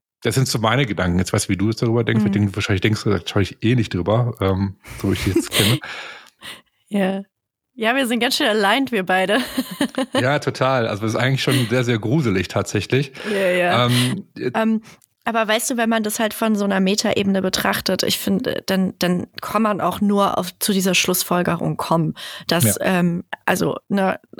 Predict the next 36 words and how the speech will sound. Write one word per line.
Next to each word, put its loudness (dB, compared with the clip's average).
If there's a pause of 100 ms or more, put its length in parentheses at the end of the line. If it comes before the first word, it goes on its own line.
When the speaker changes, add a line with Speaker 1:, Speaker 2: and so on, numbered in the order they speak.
(180)
Speaker 2:
Marke 0
ist -2
gleich 0
Kultur, 0
Kultur 0 (300)
ist 0
gleich 0
Marke. 2
Und, 0
ähm, 2 (480)
ich -4
finde 2
es -2
so -2
schön, 0
dass 0
du -6
das -2
sagst, 0
dass -2
du 0
bei, 0
dass 0
dir 2
das -2
wichtig 0
ist, -2
dass -2
in 2
deinen 2
Workshops, 0
ähm, 0 (320)
Mitarbeitende 2
mitmachen 0
dürfen, -4 (120)
Speaker 1:
Ja. 2